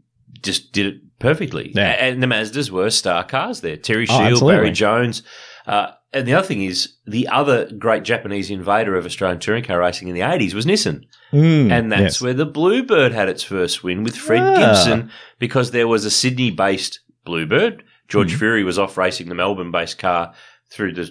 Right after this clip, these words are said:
Speaker 1: uh, Austra-, Australian Touring Car Championship, but Freddie was Sydney-based at the time and had a car in Sydney and went and did the, the Amaroo Series. So Amps Car's life, it was seventy-nine was when it was kicked off,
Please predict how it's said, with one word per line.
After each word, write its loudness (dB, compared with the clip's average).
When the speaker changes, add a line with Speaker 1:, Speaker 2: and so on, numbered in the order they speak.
Speaker 1:
uh, -4
Austra-, -2
Australian -2
Touring -8
Car 0
Championship, -6
but -6
Freddie -2
was -2
Sydney-based 0
at -12
the -10
time 0
and -2
had -2
a -2
car 0
in -8
Sydney -2
and -2
went -2
and -4
did -2
the, 2
the -4
Amaroo -2
Series. 0
So 0
Amps 0
Car's 0
life, 2
it -8
was 2
seventy-nine 2
was -2
when 0
it -6
was -6
kicked -6
off, -4